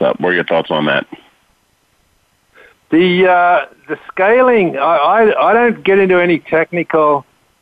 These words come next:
Speaker 2: talk, you know, part of the talks. Like, I, my presentation on the stage is all photographs and images. I don't have a single pie chart or a graph or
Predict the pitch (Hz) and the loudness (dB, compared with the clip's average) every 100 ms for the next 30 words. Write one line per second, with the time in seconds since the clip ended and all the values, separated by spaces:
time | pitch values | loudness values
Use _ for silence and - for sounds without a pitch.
0 | _ _ - 165 165 151 151 135 165 160 | _ _ -4 0 0 0 -2 0 0 2
1 | 151 143 156 156 - 151 156 156 135 127 | 0 0 0 0 0 -2 0 0 -2 -6
2 | 127 147 185 220 160 113 - _ 170 165 | -4 -2 0 0 -2 -8 -20 _ -2 -2
3 | 156 - 165 160 165 151 151 120 - 151 | -4 -2 -2 0 -2 -2 -4 -6 -2 0
4 | 160 151 143 127 - _ _ _ - 160 | 2 0 0 -2 -4 _ _ _ -4 -2
5 | 170 - 170 170 160 156 156 156 147 - | -2 -4 -2 0 0 0 0 0 -2 -4
6 | 151 143 160 165 156 180 202 190 135 135 | -4 -2 -2 -2 0 0 0 -2 -4 -2
7 | 175 175 160 151 - 190 190 175 - 151 | 0 0 0 0 -2 -2 0 -2 -2 -2
8 | 156 160 - 160 156 160 139 135 127 120 | 0 0 -2 0 2 0 0 0 0 0
9 | 151 151 151 143 147 127 | 0 2 0 0 0 -2